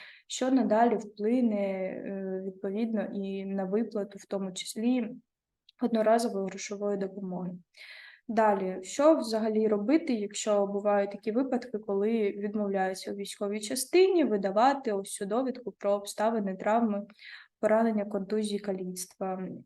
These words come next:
Е, якщо командир не видає цієї довідки, то ви можете скаржитися на бездіяльність до штабу оперативного командування або до військової служби правопорядку. Окрім цього,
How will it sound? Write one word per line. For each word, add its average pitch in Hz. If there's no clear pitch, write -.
Е, 208
якщо 220
командир 220
не 208
видає 302
цієї 320
довідки, 277
то 220
ви 196
можете 202
скаржитися 202
на 202
бездіяльність 214
до 202
штабу 196
оперативного 208
командування 247
або 233
до 208
військової 202
служби 208
правопорядку. 196
Окрім 269
цього, 208